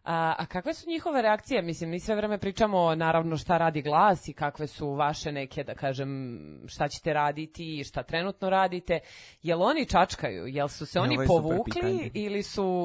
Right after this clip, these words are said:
Speaker 1: rade nešto?
Speaker 2: Pa znate kako, evo, a, ajde sad ću onako, o, ako treba i prekinite me i upomenite me da usporim, ali, a, a,
Speaker 1: <laughs>
Speaker 2: mi smo početkom celog ovog procesa u stvari poslali jedan zahtev, to je slao David,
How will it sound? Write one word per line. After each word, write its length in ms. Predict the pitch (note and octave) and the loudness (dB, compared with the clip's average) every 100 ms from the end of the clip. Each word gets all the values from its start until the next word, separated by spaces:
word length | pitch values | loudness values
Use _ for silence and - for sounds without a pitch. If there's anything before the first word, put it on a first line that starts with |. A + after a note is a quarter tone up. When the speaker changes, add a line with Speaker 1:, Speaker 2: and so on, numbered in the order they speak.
| D#3+ | 2
Speaker 1:
rade 340 | F#3+ E3+ C#3 | 2 4 0
nešto? 360 | B2 F#2+ - - | -4 -8 -8 -10
Speaker 2:
Pa 120 | - | -8
znate 260 | - A#2 G#2+ | -8 -8 -10
kako, 340 | - A2+ - - | -14 -16 -18 -14
evo, 200 | A2+ G#2 - | -12 -12 -10
a, 200 | A2 G#2 | -10 -6
ajde 180 | A#2 D3+ | -8 -8
sad 120 | D#3+ | -12
ću 100 | D#3+ | -10
onako, 380 | C#3 B2+ E3+ F3 | -8 -8 -8 -10
o, 300 | - A#2 A2+ - _ _ _ | -8 -8 -8 -12 _ _ _
ako 240 | A2+ A#2 B2 | -8 -6 -8
treba 200 | C#3+ D3 | -6 -6
i 100 | A2+ | -6
prekinite 440 | A#2 A#2 D3 B2 | -6 -6 -8 -6
me 100 | A2 | -8
i 280 | G2 A2 A2+ | -8 -10 -12
upomenite 680 | - A#2 A#2 - A2+ B2+ - | -12 -12 -12 -6 -4 -4 -8
me 80 | A2+ | -10
da 100 | A2+ | -10
usporim, 380 | A#2+ - F#3+ - - - - | -10 -12 -12 -14 -18 -20 -8
ali, 260 | A2 A2+ | -4 -2
a, 120 | A#2+ A#2+ A2+ | -2 -2 0
a, 240 | - A#2 A#2+ | 2 2 2
Speaker 1:
<laughs> 20 | |
Speaker 2:
mi 120 | F3 | 0
smo 160 | A3+ D3 | -2 -2
početkom 480 | C3 - C#3 - G3 | -2 0 -2 -2 -4
celog 300 | C3 D#3+ F3 | -2 -2 -2
ovog 240 | D3 F3+ | -2 -4
procesa 420 | C3 A#2 - - | -4 -6 -6 -12
u 40 | A#2+ | -10
stvari 280 | - C3+ | -8 -8
poslali 400 | F3 B2 - F3+ | -6 -8 -6 -8
jedan 240 | C3+ C3 D#3+ | -6 -6 -6
zahtev, 400 | A#2 B2+ - F#3+ | -8 -8 -8 -10
to 100 | D#3 | -10
je 40 | |
slao 200 | D3+ D#3 | -8 -10
David, 320 | A#2 G#2+ C3 | -8 -6 -6